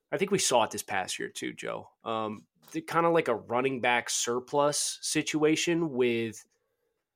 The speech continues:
the shifty, undersized slot receivers, where that's where I'm concerned with, with stock for Jeff Thomas, a-, aside of whatever the issue is with his off the field that had him dismissed from the team. Uh,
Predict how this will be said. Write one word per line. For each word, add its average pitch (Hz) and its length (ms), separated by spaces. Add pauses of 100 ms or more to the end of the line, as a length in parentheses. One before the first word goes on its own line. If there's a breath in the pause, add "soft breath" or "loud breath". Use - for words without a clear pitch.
(220)
the 117 580
shifty, 143 1200
undersized 123 840
slot 95 280
receivers, - 640 (920)
where 117 480
that's 131 420
where 135 140
I'm 117 140
concerned 113 520
with, 101 260
with 104 200
stock - 440
for 107 120
Jeff 104 260
Thomas, 101 420
a-, 101 200
aside 110 500
of 95 140
whatever 101 280
the 95 140
issue 98 240
is 92 140
with 92 140
his 92 180
off 92 200
the 92 80
field 92 280
that 90 80
had 92 180
him 95 140
dismissed - 360
from 90 140
the 85 80
team. 107 360 (760)
Uh, 104 280